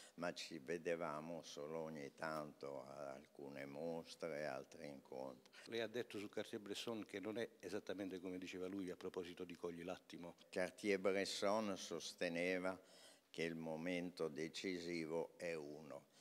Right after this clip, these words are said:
Speaker 1: Io sostengo che, eh, esiste, esiste il momento decisivo, come ha detto Cartier-Bresson,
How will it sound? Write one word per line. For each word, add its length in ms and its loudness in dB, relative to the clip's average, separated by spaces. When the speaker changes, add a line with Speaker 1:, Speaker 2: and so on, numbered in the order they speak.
Speaker 1:
Io 380 4
sostengo 1000 2
che, 400 2
eh, 1000 -6
esiste, 960 2
esiste 1040 0
il 540 -4
momento 640 -2
decisivo, 1120 -2
come 300 -6
ha 80 -4
detto 480 -4
Cartier-Bresson, 840 -4